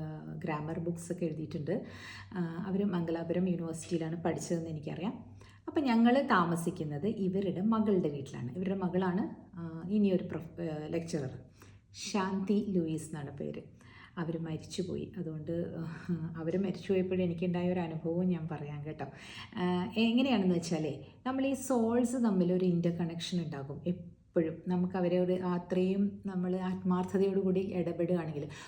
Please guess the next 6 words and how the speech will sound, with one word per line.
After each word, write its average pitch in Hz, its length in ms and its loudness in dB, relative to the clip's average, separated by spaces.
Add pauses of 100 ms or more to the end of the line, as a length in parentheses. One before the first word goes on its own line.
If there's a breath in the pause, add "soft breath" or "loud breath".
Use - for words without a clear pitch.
(140 loud breath)
ഓരോ 247 400 6
ആളുകളെയും 180 560 4
നമ്മൾ 165 240 0
ജീവിതത്തിൽ 175 560 2
മീറ്റ് 165 320 2
ചെയ്യുന്നതുണ്ടല്ലോ 147 720 -2